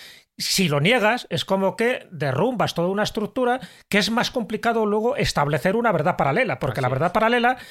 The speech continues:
Speaker 1: es decir, o sea, que se ponen de acuerdo, lo, un poco lo que decía Sergio, todos estos personajes, incluso Plinio el Viejo, que nunca habló de, de, de Cristo, sino Plinio el Joven fue el único que hace una pequeña referencia.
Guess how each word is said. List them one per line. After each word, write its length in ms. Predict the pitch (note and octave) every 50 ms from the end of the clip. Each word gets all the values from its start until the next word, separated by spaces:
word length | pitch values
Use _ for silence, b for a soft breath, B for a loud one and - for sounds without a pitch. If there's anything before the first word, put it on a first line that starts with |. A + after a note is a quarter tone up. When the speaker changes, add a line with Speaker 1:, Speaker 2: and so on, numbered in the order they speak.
| B B B
Speaker 1:
es 60 | E3
decir, 200 | D3+ - C#3 C3
o 60 | B2
sea, 160 | - C#3 B2+ -
que 80 | -
se 100 | A#2 A2+
ponen 220 | - - F3+ B3+ B3+
de 40 | A#3
acuerdo, 280 | - - G#3+ G3 G3+
lo, 160 | E3+ C#3+ C3 -
un 60 | -
poco 180 | - - - F3+
lo 80 | D#3
que 80 | C3+ -
decía 220 | C#3+ B2+ - E3+
Sergio, 300 | - D#3+ D#3 - - B2 A2+ B B B B B _
todos 260 | - F#3 G3+ G#3 -
estos 320 | A#3 D3+ - - G#3+ F3+
personajes, 500 | - - F#3+ - A#3+ B3+ C#4+ D#4 - D#3+
incluso 360 | F#3+ E3+ - F3 C3+ - C#3 -
Plinio 240 | F3+ F3+ G3+ F#3+
el 60 | D#3+ C#3+
Viejo, 240 | C#3 - - E3+ -
que 80 | D3+
nunca 240 | C#3 E3 E3+ - F#3
habló 200 | D3+ C#3 D#3+ E3+
de, 140 | D3+ C3+ B2 B B B B A3+ -
de, 180 | - F#3 D3+
de 220 | C3 D3+ C#3 B2 -
Cristo, 260 | - F#3+ G#3 - -
sino 140 | C#3 B2 C3+ B2+ A#2+ -
Plinio 280 | - E3 E3+ E3+ E3+ D3
el 60 | C3
Joven 360 | - - - G3 E3 D3+ C3
fue 120 | - - C#3+
el 80 | C#3 D3+
único 340 | D3 D3+ D3 C#3 - D3 C3+
que 80 | -
hace 100 | D3+ -
una 120 | D3 D3 D3
pequeña 260 | - C#3+ - C#3+ C#3+
referencia. 520 | C3+ C3+ B2+ - E3 F#3+ F#3 - E3 A#2+